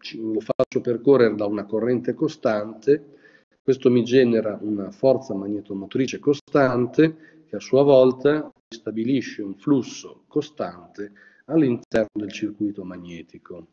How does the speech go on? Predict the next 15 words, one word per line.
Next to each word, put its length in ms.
è 160
tutto 360
statico. 640
Ora, 340
in 80
realtà, 640
in, 300
eh, 800
praticamente 720
tutte 320
le 80
applicazioni 720
magnetiche 720
interessanti 1400
vedono 1080